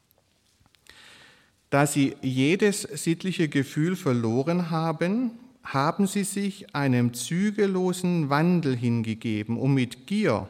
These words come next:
jede Art Unreinheit zu verüben. Gewohnheitsmäßiges Ansehen von Pornografie führt dazu, dass wir das sittliche Gefühl verlieren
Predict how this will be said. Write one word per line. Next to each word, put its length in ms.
jede 640
Art 480
Unreinheit 880
zu 300
verüben. 920
Gewohnheitsmäßiges 1200
Ansehen 500
von 200
Pornografie 800
führt 380
dazu, 440
dass 300
wir 140
das 260
sittliche 520
Gefühl 580
verlieren 920